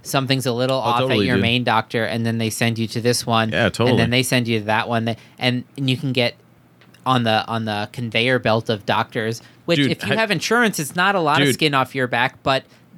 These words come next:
Speaker 1: the
Speaker 2: Oh my
Speaker 1: doctors
Speaker 2: God.
Speaker 1: are making a lot of money each visit.
Speaker 2: Dude, if you look at the,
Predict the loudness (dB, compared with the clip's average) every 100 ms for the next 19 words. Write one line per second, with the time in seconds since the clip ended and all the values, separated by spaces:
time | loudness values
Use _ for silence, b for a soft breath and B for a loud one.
0 | -2 0 2 2 2 2 4 4 2 0
1 | -2 -4 -2 0 2 2 2 2 0 -2
2 | -4 -2 0 2 0 -4 -2 2 2 0
3 | _ 0 0 2 2 4 2 2 0 2
4 | 2 0